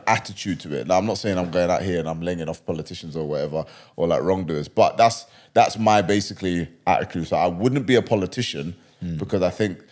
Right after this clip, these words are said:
Speaker 1: polit-, polit-, politicians often like to see themselves as these local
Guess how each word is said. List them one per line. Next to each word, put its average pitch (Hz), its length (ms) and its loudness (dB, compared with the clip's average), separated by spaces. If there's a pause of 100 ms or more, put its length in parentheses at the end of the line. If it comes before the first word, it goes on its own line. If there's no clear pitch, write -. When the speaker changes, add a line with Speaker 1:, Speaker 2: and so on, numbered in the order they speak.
(460)
Speaker 1:
polit-, - 380 -2 (100)
polit-, 113 400 0
politicians 123 540 0
often 101 340 -2
like 95 180 -2
to - 60 -16
see - 160 -8
themselves 90 420 -6
as 76 120 -14
these 85 340 -8 (240)
local 87 680 -4